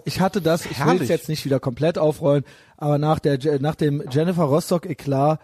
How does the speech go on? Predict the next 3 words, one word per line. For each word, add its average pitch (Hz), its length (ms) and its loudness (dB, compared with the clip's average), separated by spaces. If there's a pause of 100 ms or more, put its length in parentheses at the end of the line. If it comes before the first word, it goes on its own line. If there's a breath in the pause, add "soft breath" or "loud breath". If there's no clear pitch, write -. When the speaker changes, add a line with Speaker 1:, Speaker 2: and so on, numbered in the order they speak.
(240 soft breath)
Speaker 1:
Silvester 151 480 0
zweitausendsiebzehn, 151 680 -4
zweitausendachtzehn, 147 920 0